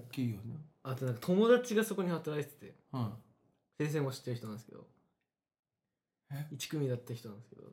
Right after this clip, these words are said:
Speaker 2: 自分の代で。
Speaker 1: 女の子でしょ？
Speaker 2: いや、男です。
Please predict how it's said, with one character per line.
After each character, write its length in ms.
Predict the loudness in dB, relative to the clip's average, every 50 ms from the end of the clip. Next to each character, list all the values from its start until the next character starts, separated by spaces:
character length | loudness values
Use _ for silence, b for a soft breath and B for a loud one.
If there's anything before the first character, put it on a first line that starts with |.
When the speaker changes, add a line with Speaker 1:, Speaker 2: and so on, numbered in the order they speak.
| -18 -12
Speaker 2:
自 120 | -10 -8 -8
分 120 | -8 -8
の 80 | -10 -10
代 100 | -12 -16
で。 60 | -18 -20 -20 _ _ _ _ _ _ _ _ _ _ _ _ _ _ _ _ _ -12 -12 -12 -12 -16 _ -2
Speaker 1:
女 300 | 0 2 2 2 0 -2
の 120 | -2 -4
子 100 | -4 -4 -6
で 100 | -8 -8
し 40 | -8
ょ？ 40 |
Speaker 2:
い 40 | -6
や、 140 | -8 -6 -6 -6
男 340 | -8 -6 -6 -8 -10 -10 -14
で 60 | -14 -16
す。 140 | -20 -20